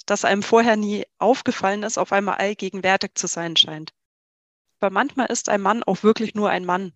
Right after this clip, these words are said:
Und da zu lernen, die Waage zu finden zwischen, okay, ich sehe das jetzt und will eigentlich alles ändern und okay, ich darf auch entspannt bleiben und es darf alles in seinem Tempo Schritt für Schritt gehen. Deswegen finde ich das schön, ähm,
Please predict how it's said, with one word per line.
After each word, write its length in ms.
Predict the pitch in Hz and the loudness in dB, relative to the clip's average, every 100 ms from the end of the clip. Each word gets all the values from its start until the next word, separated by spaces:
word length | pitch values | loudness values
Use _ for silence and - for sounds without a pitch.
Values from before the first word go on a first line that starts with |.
| _ _ _ _ - | _ _ _ _ -4
Und 320 | 185 180 - - - _ _ _ | -2 -2 -8 -12 -20 _ _ _
da 220 | 190 214 | 4 4
zu 160 | - 214 | 4 4
lernen, 480 | 190 196 233 214 | 6 6 4 2
die 160 | - 185 | -2 2
Waage 340 | 175 185 247 | 6 6 4
zu 140 | 254 247 | 2 2
finden 320 | - 233 226 | 2 0 -2
zwischen, 300 | - 226 - | 2 4 4
okay, 220 | 175 - | 0 -4
ich 140 | 214 - | -4 -4
sehe 200 | 220 214 | -2 0
das 220 | 254 - | 0 -2
jetzt 220 | 269 262 | -4 -4
und 160 | - 202 | -6 -2
will 120 | 202 | -2
eigentlich 380 | - 196 196 - | -2 -6 -10 -4
alles 240 | 190 180 | -2 0
ändern 340 | - 214 247 233 | 0 2 2 2
und 320 | 196 202 - | 0 -2 -6
okay, 260 | 190 - | -8 -2
ich 120 | 208 - | -4 2
darf 220 | 196 196 | 2 4
auch 180 | - 185 | 2 2
entspannt 480 | 185 - 190 247 | -2 2 2 2
bleiben 320 | - 214 214 208 | 2 4 4 2
und 120 | 190 | -2
es 100 | 196 | -2
darf 300 | 185 190 - | 0 0 0
alles 300 | - 190 202 | -4 -4 -4
in 60 | 196 | -6
seinem 240 | 185 180 | -2 -2
Tempo 300 | 185 196 196 | 0 -2 0
Schritt 260 | 190 - 196 | 0 2 0
für 120 | - | 2
Schritt 320 | 185 - _ | 0 0 _
gehen. 320 | - 170 165 _ _ _ _ _ _ _ | -8 -8 -8 _ _ _ _ _ _ _
Deswegen 300 | 190 214 196 | 2 2 2
finde 180 | 220 202 | -2 0
ich 60 | |
das 140 | - 185 | 2 4
schön, 340 | - 208 214 | 6 4 4
ähm, 280 | 180 180 185 | -2 -4 -6